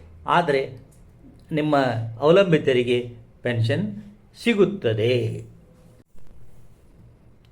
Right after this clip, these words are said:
ಸ್ನೇಹಿತರೆ, ಮಿನಿಮಮ್ ಒಂದು ಸಾವಿರ ಪೆಶ್-, ಪೆನ್ಷನ್ ಇದ್ದರೆ ನಿಮ್ಮ ಪತ್ನಿಗೆ ಐದುನೂರು ರೂಪಾಯಿ ಬರ್ತದೆ, ಮಕ್ಕಳಿಗೆ ಎರಡುನೂರ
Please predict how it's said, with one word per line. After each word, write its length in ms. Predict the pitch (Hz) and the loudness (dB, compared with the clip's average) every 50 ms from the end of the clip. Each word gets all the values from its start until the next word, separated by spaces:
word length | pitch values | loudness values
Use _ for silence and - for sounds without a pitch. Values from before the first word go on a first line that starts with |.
| _ - - _ - - - - | _ -20 -20 _ -20 -20 -10 -2
ಸ್ನೇಹಿತರೆ, 600 | - 233 262 - - - 151 165 202 - - - - - - - _ - - - _ _ - 170 | 2 2 2 2 2 2 2 2 2 -2 -6 -16 -20 -20 -20 -20 _ -20 -20 -20 _ _ -4 0
ಮಿನಿಮಮ್ 640 | 165 202 226 240 254 277 285 294 311 320 233 - - - - - - - - - _ _ _ _ - - | 2 2 4 4 4 4 2 2 0 -4 -8 -12 -16 -18 -20 -20 -20 -20 -20 -20 _ _ _ _ -8 -2
ಒಂದು 460 | 151 165 202 220 233 254 247 247 - | 0 2 2 4 2 2 0 -2 -10
ಸಾವಿರ 420 | - - - 220 202 196 196 202 202 202 202 196 202 202 202 - - - - - - | -16 -4 0 2 2 4 4 6 6 6 6 4 2 -2 -6 -12 -16 -18 -20 -6 -2
ಪೆಶ್-, 340 | - 143 147 147 - - - | 0 0 0 0 -4 -4 -2
ಪೆನ್ಷನ್ 400 | - 147 151 151 - 165 165 160 | 0 0 2 2 2 2 2 4
ಇದ್ದರೆ 640 | 160 143 117 101 95 92 107 147 208 - - - - - - - - _ _ - - _ _ - - _ _ _ - - - _ _ - - - | 2 0 -2 -4 -4 -2 -2 -4 -4 -6 -10 -16 -20 -20 -20 -20 -20 _ _ -20 -20 _ _ -20 -20 _ _ _ -20 -20 -20 _ _ -20 -12 -4
ನಿಮ್ಮ 280 | 196 190 208 220 214 220 220 220 220 226 226 - - - - - - - - - - - | -2 0 0 2 2 2 2 2 0 -4 -8 -12 -18 -20 -20 -20 -20 -20 -20 -14 -2 0
ಪತ್ನಿಗೆ 800 | 170 170 175 170 185 202 214 208 214 214 214 208 - - - - | 0 0 0 -2 -2 0 0 2 2 0 0 -2 -8 -12 -10 -2
ಐದುನೂರು 440 | - 165 175 175 208 202 202 202 202 | 2 2 2 4 2 2 4 4 4
ರೂಪಾಯಿ 280 | 190 190 - 156 120 101 | 4 4 4 2 2 2
ಬರ್ತದೆ, 580 | 101 104 104 107 117 151 202 285 - - - - - - - - - - - - - - - - - - - - - - - - - - - - - - - - - - - - - - | 0 -4 -6 -6 -4 -4 -4 -4 -6 -12 -20 -20 -20 -20 -20 -20 -20 -20 -20 -20 -20 -20 -20 -20 -20 -20 -20 -20 -20 -20 -20 -20 -20 -20 -20 -20 -20 -20 -20 -20 -20 -20 -20 -16 -8 -6
ಮಕ್ಕಳಿಗೆ 480 | 180 202 202 202 247 240 240 240 269 | -4 -4 0 2 4 4 4 4 2
ಎರಡುನೂರ 480 | 285 - - 165 165 160 156 147 143 | 0 -2 0 2 2 4 4 4 4